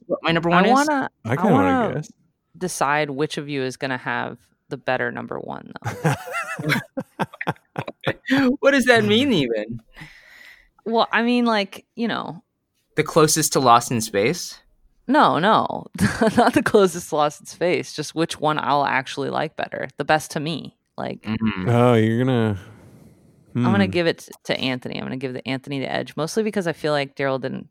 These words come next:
Speaker 2: think hard enough about his list.
Speaker 3: Oh, I
Speaker 2: And
Speaker 3: thought
Speaker 2: Anthony
Speaker 3: real hard
Speaker 2: obviously
Speaker 3: about
Speaker 2: did.
Speaker 3: this one, but I f-,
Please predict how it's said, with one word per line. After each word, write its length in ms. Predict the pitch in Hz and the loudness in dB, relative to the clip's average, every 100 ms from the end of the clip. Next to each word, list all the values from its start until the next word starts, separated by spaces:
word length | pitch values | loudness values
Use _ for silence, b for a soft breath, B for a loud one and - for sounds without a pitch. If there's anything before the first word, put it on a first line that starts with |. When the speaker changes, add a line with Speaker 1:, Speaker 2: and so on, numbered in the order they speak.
| _ | _
Speaker 2:
think 220 | 131 120 | -10 -6
hard 220 | - - | -4 -4
enough 220 | - - | -6 -10
about 180 | - - | -8 -8
his 140 | - | -10
list. 140 | - - | -6 0
Speaker 3:
Oh, 200 | 180 143 | 4 6
I 160 | 127 202 | 4 2
Speaker 2:
And 100 | - | 2
Speaker 3:
thought 180 | 240 | 4
Speaker 2:
Anthony 140 | 180 160 | 4 4
Speaker 3:
real 100 | 170 | 4
hard 220 | 147 147 | 4 4
Speaker 2:
obviously 60 | 127 | 4
Speaker 3:
about 100 | 113 | 2
Speaker 2:
did. 80 | 123 | 2
Speaker 3:
this 220 | 135 - | 2 2
one, 300 | 101 98 95 | 0 0 -2
but 120 | 107 | -2
I 80 | 117 | -2
f-, 100 | 120 | -4